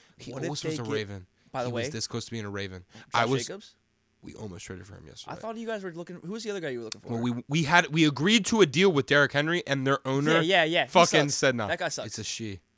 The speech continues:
Speaker 2: She sucks.
Speaker 1: She sucks.
Speaker 2: Yeah, she,
Speaker 1: Amy
Speaker 2: oh my
Speaker 1: Adams.
Speaker 2: God.
Speaker 1: Her name is Amy Adams.
Speaker 2: Dude, she
Speaker 1: Amy
Speaker 2: fucking,
Speaker 1: Adams sucks.
Speaker 2: she eats ass.
Speaker 1: No, her name's Amy, Amy Adams Scrunk. Amy Adams Scrunk.
Speaker 2: She, she went, she did not wanna be, um,
Speaker 1: Lois Lane.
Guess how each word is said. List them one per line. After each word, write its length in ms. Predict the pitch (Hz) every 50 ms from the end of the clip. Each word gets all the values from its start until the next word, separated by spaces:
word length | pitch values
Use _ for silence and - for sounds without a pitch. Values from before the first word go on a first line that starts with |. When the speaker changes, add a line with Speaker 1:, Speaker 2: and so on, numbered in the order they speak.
| _ _ _ _ _
Speaker 2:
She 180 | - - - 220
sucks. 160 | - 254 - -
Speaker 1:
She 120 | 139 127 110
sucks. 440 | - - 101 87 95 _ - -
Speaker 2:
Yeah, 200 | 143 - 110 80 - _ -
she, 120 | - 131 147
Speaker 1:
Amy 240 | 160 175 190 202 202
Speaker 2:
oh 40 | 226
my 40 |
Speaker 1:
Adams. 600 | 160 160 165 160 151 139 123 113 107 104 - -
Speaker 2:
God. 80 | - _
Speaker 1:
Her 100 | - 202
name 160 | 208 208 202 180
is 60 | 170
Amy 260 | - 160 170 175 165
Adams. 360 | 151 143 139 131 120 110 104 -
Speaker 2:
Dude, 200 | 170 135 107 -
she 520 | - - - 214 220 226 214 196 170 143 - -
Speaker 1:
Amy 160 | 180 202 214
Speaker 2:
fucking, 40 | 214
Speaker 1:
Adams 260 | 208 214 202 190 156
sucks. 380 | 120 - 180 165 143 - - -
Speaker 2:
she 160 | - 202 220
eats 220 | 160 180 165 -
ass. 220 | 101 73 - - - _ - _ -
Speaker 1:
No, 100 | 139 131
her 100 | 123 143
name's 240 | 131 151 160 160 127 -
Amy, 320 | - 123 127 135 147 139 -
Amy 260 | 120 127 131 139 139 127
Adams 400 | 127 123 123 117 - - - -
Scrunk. 380 | - - 117 107 98 - - - _ _ _ _ _ _ _ _ _ -
Amy 340 | 117 135 147 160 170 165
Adams 460 | - 117 120 120 127 120 113 - - -
Scrunk. 200 | - 110 107 98
Speaker 2:
She, 180 | - 226 180
she 240 | 151 - - 196 190
went, 220 | 180 185 175 - -
she 160 | - - 160
did 160 | 151 156 151
not 180 | 147 147 143 143
wanna 140 | 151 147 135
be, 320 | 123 143 139 139 135 131
um, 400 | 123 123 123 117 113 113 113 113
Speaker 1:
Lois 260 | 117 123 117 110 - -
Lane. 220 | 127 120 104